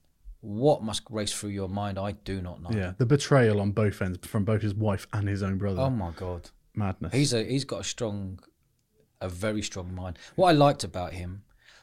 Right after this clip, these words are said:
Speaker 1: I said to him, I think in the, in the interview, in the chat, I was like, "When's the last time you spoke to your brother?"
Speaker 2: Hmm.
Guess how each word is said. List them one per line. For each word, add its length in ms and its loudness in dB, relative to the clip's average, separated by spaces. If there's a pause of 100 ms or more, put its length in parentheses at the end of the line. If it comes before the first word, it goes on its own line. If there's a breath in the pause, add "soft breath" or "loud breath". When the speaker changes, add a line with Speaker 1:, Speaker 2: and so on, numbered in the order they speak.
(120 soft breath)
Speaker 1:
I 40 -12
said 180 -4
to 100 -8
him, 60 -6
I 20 -6
think 220 -10
in 140 -10
the, 200 -10
in 120 -8
the 60 -12
interview, 340 -12
in 80 -12
the 80 -12
chat, 180 -8
I 60 -12
was 80 -10
like, 160 -10 (960 loud breath)
"When's 140 -4
the 60 -4
last 120 -2
time 80 -4
you 40 -4
spoke 200 -6
to 60 -16
your 40 -18
brother?" 240 -8 (340)
Speaker 2:
Hmm. 200 -4